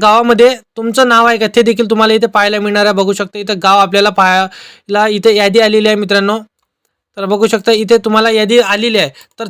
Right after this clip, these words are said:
त्या गावामध्ये कि-, किती योजनेचं घेतलं तुम्ही, ते संपूर्ण माहिती इथे चेक करू शकता मित्रांनो. तर बघू शकता इथे तुमचं गावाचं नाव आणि कोणत्या वर्षीचं तुम्ही घरकुल योजनेत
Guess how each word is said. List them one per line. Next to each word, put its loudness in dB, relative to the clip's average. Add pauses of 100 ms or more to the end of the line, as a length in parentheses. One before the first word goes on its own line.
त्या 0
गावामध्ये 0
कि-, -2
किती -4
योजनेचं 2
घेतलं -2
तुम्ही, -6
ते -8
संपूर्ण -2
माहिती 0
इथे -6
चेक -2
करू -4
शकता 0
मित्रांनो. 0 (580)
तर -6
बघू 0
शकता -2
इथे -4
तुमचं -2
गावाचं 0
नाव 0
आणि -4
कोणत्या -2
वर्षीचं -2
तुम्ही -4
घरकुल 0
योजनेत -2